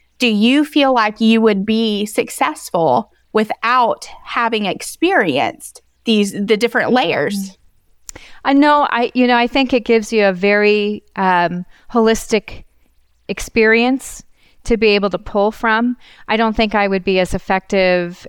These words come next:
Speaker 2: as an administrator if I had not ever had the classroom experience. Um, and being in the trenches as a teacher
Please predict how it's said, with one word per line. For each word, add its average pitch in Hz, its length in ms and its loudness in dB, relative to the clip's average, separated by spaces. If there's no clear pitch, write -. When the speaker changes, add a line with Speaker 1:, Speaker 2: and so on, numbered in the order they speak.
Speaker 2:
as 180 380 2
an 180 180 -4
administrator 180 840 -2
if 175 200 -6
I 175 280 0
had 175 200 -8
not 175 240 -2
ever 175 220 -4
had 160 220 -2
the 175 80 -6
classroom 160 520 -6
experience. - 800 -6
Um, 175 520 -2
and 180 240 2
being 196 260 2
in 180 120 0
the 175 100 -2
trenches 175 460 -4
as 170 200 -2
a 175 60 -6
teacher 180 720 -2